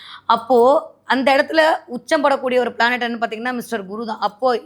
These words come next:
இந்த கடகராசிக்காரர்களுக்கும் இந்த நாலு நாலு நாலு அப்படின்ற நம்பர் தான் பயங்கரமான லக்கை தரக்கூடிய நம்பரா இருக்கும். இந்த நாலு நாலு நம்பர் என்ன பண்ணா, ஒரு ஸ்டேபிலிட்டியை கொடுக்கும். ஃபர்ஸ்ட் கரெக்டான டிசிஷனை எடுக்க வைக்கும்.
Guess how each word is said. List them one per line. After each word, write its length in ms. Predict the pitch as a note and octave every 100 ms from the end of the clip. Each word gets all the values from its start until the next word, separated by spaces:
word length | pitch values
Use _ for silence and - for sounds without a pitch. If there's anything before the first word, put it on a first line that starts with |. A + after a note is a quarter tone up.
| -
இந்த 240 | A3 B3 C4+
கடகராசிக்காரர்களுக்கும் 880 | A3+ B3 A#3+ A#3 - G3+ G3+ G3+ C#4
இந்த 180 | G#3+
நாலு 500 | G3 G3+ A3 B3+ B3+
நாலு 260 | A#3 G#3 G#3+
நாலு 300 | G3+ G#3 G3+ F#3
அப்படின்ற 240 | G3+ G3
நம்பர் 280 | F#3+ G3+ G3+
தான் 300 | A#3 A3 F#3 _ _ _ _ _
பயங்கரமான 520 | F#3+ G#3+ B3+ A#3+ B3 A#3+
லக்கை 300 | G3+ - A#3
தரக்கூடிய 380 | A3 G3+ G3+
நம்பரா 260 | G3+ F#3 G3+
இருக்கும். 280 | G3 - _ _ - _
இந்த 120 | A3
நாலு 300 | A3+ C4 E4+
நாலு 180 | D#4 C#4
நம்பர் 240 | B3+ A#3+
என்ன 120 | A#3 A#3
பண்ணா, 200 | A3 A#3+
ஒரு 140 | A3 A3
ஸ்டேபிலிட்டியை 520 | C4 C4+ B3 G3+ F3+
கொடுக்கும். 300 | E3+ - -
ஃபர்ஸ்ட் 260 | F#3+ - - _ _ _ _ A#3
கரெக்டான 420 | B3 A#3 C4+ C#4 G3+
டிசிஷனை 500 | B3 A#3+ C#4+ C#4 B3
எடுக்க 260 | G3 G3+ G#3
வைக்கும். 280 | F3 -